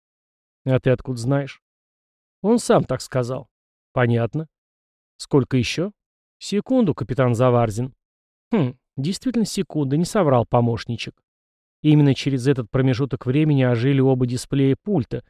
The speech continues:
да и все остальные интерфейсные элементы, подсветка кнопок и сенсорной панели, загорелись приятным голубоватым светом.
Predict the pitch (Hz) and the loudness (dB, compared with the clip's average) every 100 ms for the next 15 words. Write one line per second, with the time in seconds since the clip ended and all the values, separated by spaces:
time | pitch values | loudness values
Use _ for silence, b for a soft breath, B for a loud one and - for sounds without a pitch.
0 | _ _ - 226 - 226 208 - 165 151 | _ _ -6 -4 0 0 0 0 0 2
1 | 156 135 135 - 139 127 135 131 135 127 | 2 0 -4 -2 -2 -2 -2 0 2 2
2 | 113 - - 131 - 135 - - 147 214 | 0 -4 -4 -4 0 -2 -2 -6 -2 -2
3 | - 196 131 - 180 - 147 143 - 139 | -2 -4 -4 -2 -2 -2 -2 -2 0 2
4 | 120 120 117 - _ _ 135 135 127 127 | 4 2 0 -6 _ _ -2 2 4 4
5 | 240 220 - 120 113 147 - 147 127 127 | 2 0 -2 0 2 0 0 -2 0 2
6 | 120 117 123 - 151 - 143 110 - 120 | 2 4 2 0 -4 -4 -4 -2 -4 -8